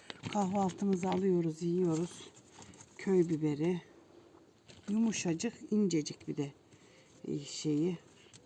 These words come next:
dokusu. Öyle pazardan aldığımız gibi katır katır biber değil arkadaşlar. Bu da benim mutluluğum arkadaşlar. Ben böyle çok mutlu oluyorum.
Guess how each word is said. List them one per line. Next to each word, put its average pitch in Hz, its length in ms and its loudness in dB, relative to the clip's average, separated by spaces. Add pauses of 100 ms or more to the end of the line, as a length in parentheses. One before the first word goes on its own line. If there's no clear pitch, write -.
(580)
dokusu. 190 560 -2 (680)
Öyle 175 200 0
pazardan 185 580 2
aldığımız 180 520 4
gibi 175 180 -4
katır 185 300 -6
katır 175 340 -6
biber 175 380 -2
değil 147 260 2
arkadaşlar. 139 720 -10 (1800)
Bu 262 100 4
da 302 120 8
benim 294 220 12
mutluluğum 208 560 6
arkadaşlar. 185 840 0 (680)
Ben 226 360 4
böyle 202 260 2
çok - 300 -2
mutlu 175 320 -4
oluyorum. 143 400 -4